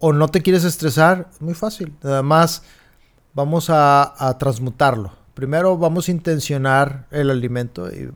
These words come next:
vamos a, a tratar de honrar la muerte de ese animal, que a lo mejor no tuvo la mejor vida, pero puedes honrarlo, eh, diciendo, "Ok,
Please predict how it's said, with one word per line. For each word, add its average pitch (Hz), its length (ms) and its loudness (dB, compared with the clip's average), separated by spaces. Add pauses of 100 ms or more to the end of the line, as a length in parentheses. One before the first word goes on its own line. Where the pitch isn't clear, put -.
(120)
vamos 139 360 -14
a, 120 420 -6
a 113 80 -10
tratar 127 460 -4
de 139 260 0 (640)
honrar 156 420 4
la 185 100 8
muerte 165 340 6
de 175 140 4
ese 185 120 0
animal, 160 520 2 (180)
que 131 140 -4
a 117 80 0
lo 117 100 -4
mejor 123 580 -4
no 113 280 -10
tuvo 131 260 -6
la 127 80 -2
mejor 131 320 -4
vida, 143 320 -2 (540)
pero 143 760 2
puedes 170 300 2
honrarlo, 170 760 4
eh, 135 220 0 (100)
diciendo, 135 480 -4
"Ok, 127 140 -4